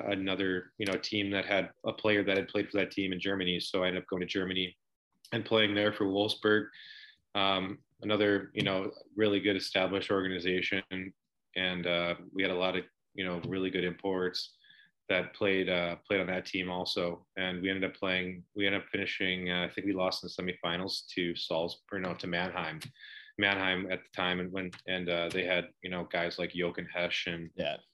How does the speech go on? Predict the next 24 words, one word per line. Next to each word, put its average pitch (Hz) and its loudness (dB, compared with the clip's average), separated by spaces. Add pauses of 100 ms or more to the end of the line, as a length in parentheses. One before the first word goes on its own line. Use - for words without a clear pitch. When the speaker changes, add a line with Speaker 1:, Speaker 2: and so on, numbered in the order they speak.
Speaker 2:
Mm-hmm. 87 -4
Speaker 1:
um, 87 -4
some, 90 -4
like, 87 -2
really 87 -2
solid, 85 0
uh, 80 -6 (140)
or 104 -6
solid 87 0
German 85 -6 (120)
and 87 -4
North 85 -6
American 87 -6
players. 85 -4
I 95 -6
think 85 -8
Gre-, - -2
Glenn 98 2
Metropol 90 0
was 90 -6
on 90 -2
that 90 -4
team 90 -4
too. 90 0